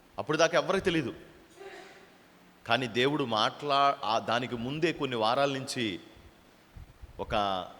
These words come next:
థియరీలో దేవుడు మాట్లాడుతూ ఉంటాడు. ఆ తర్వాత జరిగిన తర్వాత అనుకుంటాం మనం, అంటే ఈ వాక్యం వాళ్ళకి సూటిగా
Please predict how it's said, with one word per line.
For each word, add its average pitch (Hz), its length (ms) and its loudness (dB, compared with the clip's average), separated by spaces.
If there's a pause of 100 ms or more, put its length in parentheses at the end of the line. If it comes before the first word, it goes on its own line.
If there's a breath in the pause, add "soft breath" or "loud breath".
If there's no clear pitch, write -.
(600)
థియరీలో 170 360 0
దేవుడు 135 300 0
మాట్లాడుతూ 113 480 0
ఉంటాడు. 95 300 -4 (2250)
ఆ - 20 -8
తర్వాత 117 460 0
జరిగిన 123 260 -2
తర్వాత 120 240 -2
అనుకుంటాం 104 380 -6
మనం, 90 220 -6 (800)
అంటే 127 180 -2
ఈ 123 160 -2
వాక్యం 131 560 0
వాళ్ళకి 110 540 -2 (500)
సూటిగా 147 880 0